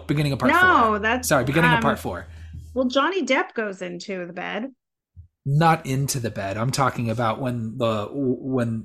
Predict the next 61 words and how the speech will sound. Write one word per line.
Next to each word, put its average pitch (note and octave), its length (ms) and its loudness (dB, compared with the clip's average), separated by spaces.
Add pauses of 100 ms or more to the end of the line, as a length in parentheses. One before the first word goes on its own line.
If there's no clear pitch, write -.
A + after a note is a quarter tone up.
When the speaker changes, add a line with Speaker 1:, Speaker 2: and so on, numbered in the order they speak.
Speaker 1:
the B2+ 100 -2
dude's, A#2+ 320 0
like, A#2 320 -2
sleeping C3+ 300 2
Speaker 2:
Yes, - 140 6
Speaker 1:
and B2+ 60 0
then B2 80 2
Speaker 2:
yes, A#2 60 -2
Speaker 1:
the - 40 2
woman C3 200 2
Speaker 2:
yes. C#3 80 -8
Speaker 1:
comes C3+ 260 -2
up, C3 280 -2 (300)
you C3 120 2
know, B2 180 2
Speaker 2:
Yes. A#2+ 180 2
Speaker 1:
and A2+ 80 -4
she's - 160 -6
like, - 100 -8
"Oh, E3+ 240 -2
come C#3 160 -4
in." C#3+ 140 -2
And A#2 160 0
she, A2 340 -4 (160)
she's A2+ 240 -6
naked, F#2+ 240 -4
of E2+ 80 -8
course. G#2 340 2 (280)
And A2 440 4
Speaker 2:
Yeah. - 80 -4 (680)
Speaker 1:
'cause E3 100 2
how F3+ 200 8
else F#3 180 8
do - 100 2
you D3 60 4
sleep B2+ 280 2
inside G#2+ 380 0
a F#2+ 40 -8
waterbed? E2+ 600 -8
You D3 80 -2
don't F2 180 -8
wear D#2 260 -16
clothes. A2+ 260 -8
Come F3 140 -6
on. - 140 -10 (400)
Speaker 2:
No, B3+ 220 0
Speaker 1:
Um, A3 500 -4
Speaker 2:
you're G#3 100 -4
swimming. G#3+ 380 -2
Speaker 1:
yeah, F#3+ 140 -2 (200)
when D#3 120 6
you're D#3+ 100 6
inside C#3+ 540 4
the G#2+ 80 -4
ma-, A2 140 -4
<laughs> - 40 -10
you F3 80 0 (100)
know. B2 120 -4 (380)
Speaker 2:
Yeah. F#3+ 160 6
Speaker 1:
And, D3+ 160 6
uh, A2 420 4